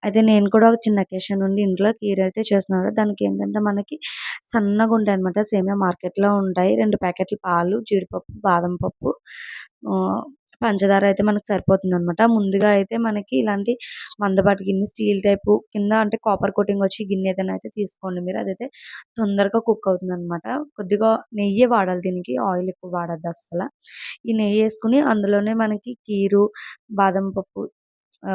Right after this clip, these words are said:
జీడిపప్పు, ఆ, కిస్మిస్ కూడా వేసుకొని బాగా ఫ్రై అయితే చేసేసుకుని పక్కన పెట్టేసుకోండి. ఇలాగ మరీ, ఆ, గోల్డెన్, ఆ, గోల్డెన్ కలర్ వస్తే సరిపోద్ది అనమాట. మరీ బ్లాక్ అవ్వాల్సిన అవసరం లేదు.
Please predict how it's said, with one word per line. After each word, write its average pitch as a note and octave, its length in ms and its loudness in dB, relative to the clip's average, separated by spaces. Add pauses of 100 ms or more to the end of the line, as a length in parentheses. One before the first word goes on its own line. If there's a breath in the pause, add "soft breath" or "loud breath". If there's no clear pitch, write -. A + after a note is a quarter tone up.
(100)
జీడిపప్పు, F#3+ 680 0 (420)
ఆ, G3 160 0
కిస్మిస్ G3+ 420 -2
కూడా G3 200 2
వేసుకొని G#3+ 380 0 (140)
బాగా F#3 180 2
ఫ్రై F#3+ 280 2
అయితే F#3+ 200 0
చేసేసుకుని G3 600 -4 (420 loud breath)
పక్కన G#3+ 260 -2
పెట్టేసుకోండి. G3+ 680 -2 (120)
ఇలాగ F#3+ 240 2
మరీ, G#3 320 0 (640 loud breath)
ఆ, G#3 100 -4
గోల్డెన్, G3+ 460 2 (240)
ఆ, F#3 100 0 (600)
గోల్డెన్ G#3 320 0
కలర్ G#3 220 0
వస్తే G3 220 -2
సరిపోద్ది F#3 440 -2
అనమాట. F3 260 -4
మరీ G#3 240 -4
బ్లాక్ G3 340 -2
అవ్వాల్సిన F#3 460 -6
అవసరం F#3 460 -10
లేదు. F3 300 -2